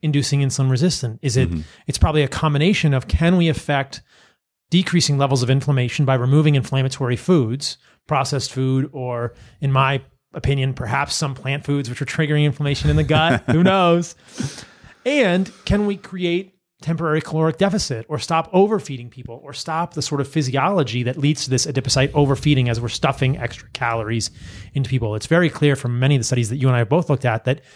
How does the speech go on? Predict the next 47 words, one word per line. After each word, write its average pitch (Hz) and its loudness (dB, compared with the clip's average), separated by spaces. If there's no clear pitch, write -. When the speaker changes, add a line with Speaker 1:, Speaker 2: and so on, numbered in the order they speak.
Speaker 1:
that 151 2
when 170 4
we 170 4
overfeed 190 4
people 131 0
mixed 147 0
macronutrients, 147 2
they 123 0
become 120 -4
insulin 117 -4
resistant 107 -6
in 117 -8
the 104 -8
same 113 -4
way 139 2
because 110 -4
the 113 -6
adipocytes 113 -6
are 113 -14
just - -8
totally 113 -2
full. - -14
Speaker 2:
Yeah, 117 4
you 110 4
can 151 0
start 104 2
to, 85 2
um, 80 0
in, 98 2
in 101 2
the 98 2
Western, 92 0
sort 87 0
of 76 0
a 67 2
Western 90 0
style 82 2
diet 80 2
overfeeding 82 0
studies, 92 0
you 117 2
can 98 0
make 85 0
somebody 82 2
insulin 78 0
resistant 76 -4
within, 69 -4